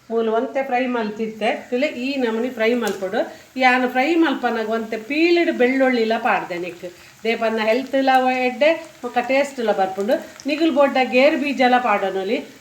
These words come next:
ಯಾನು ಗೇರು ಬೀಜ ಪಾಡುಜಿ, ದೇಪನ್ನ ಇಂಕ ಅವ ಆತು ಟೇಸ್ಟ್ ಗೊತ್ತಾಪುಜಿ.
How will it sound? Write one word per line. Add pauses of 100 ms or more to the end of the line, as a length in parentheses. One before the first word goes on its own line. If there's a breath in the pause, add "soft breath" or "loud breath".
(100)
ಯಾನು
ಗೇರು
ಬೀಜ
ಪಾಡುಜಿ,
ದೇಪನ್ನ
ಇಂಕ
ಅವ
ಆತು
ಟೇಸ್ಟ್
ಗೊತ್ತಾಪುಜಿ.